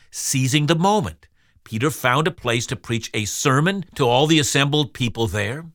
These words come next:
He pleaded with his listeners to, to recognize that Jesus was both the Messiah and Lord of all, and that now was the time to repent of their sins and to save themselves from their wicked ways,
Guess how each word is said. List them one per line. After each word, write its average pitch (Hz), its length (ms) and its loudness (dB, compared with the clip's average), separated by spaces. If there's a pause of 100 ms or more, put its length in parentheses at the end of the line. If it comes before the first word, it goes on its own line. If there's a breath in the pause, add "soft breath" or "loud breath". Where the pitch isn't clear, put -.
(220)
He 120 140 -2
pleaded 160 460 2
with 139 140 0
his 110 180 -2
listeners 147 560 -2
to, 110 180 -2 (240 loud breath)
to 135 100 -2
recognize 139 760 0
that 123 100 -2
Jesus 139 420 -2
was 123 140 -2
both 127 220 -2
the 160 80 -6
Messiah 127 560 0
and 113 160 -4
Lord 107 280 -2
of 101 140 -4
all, 127 400 -4 (480 soft breath)
and 143 140 0
that 143 120 0
now 131 160 2
was 147 140 0
the 165 80 -6
time 139 360 -2
to 135 100 -4
repent 131 500 -4
of 98 200 -8
their 107 180 0
sins 156 520 -2 (300)
and 127 140 -2
to 123 100 -2
save 175 480 0
themselves 98 720 -8 (160 soft breath)
from 127 260 -2
their 120 140 2
wicked 135 360 2
ways, 113 500 -4